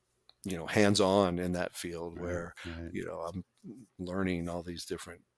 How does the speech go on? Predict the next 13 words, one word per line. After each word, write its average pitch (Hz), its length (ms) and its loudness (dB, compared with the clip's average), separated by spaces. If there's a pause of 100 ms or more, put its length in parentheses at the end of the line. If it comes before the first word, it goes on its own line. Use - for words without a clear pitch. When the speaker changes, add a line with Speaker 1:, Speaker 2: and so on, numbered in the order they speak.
Speaker 1:
terms 90 440 -2
and 85 120 -6
acronyms 87 720 -6
and, 80 280 -10
and, 85 400 -10
um, 87 340 -10 (320)
so, 117 240 12
yeah, 127 240 12
we, 123 140 4 (180)
I 117 80 10
did 123 280 4
that 117 280 8
for, 98 360 4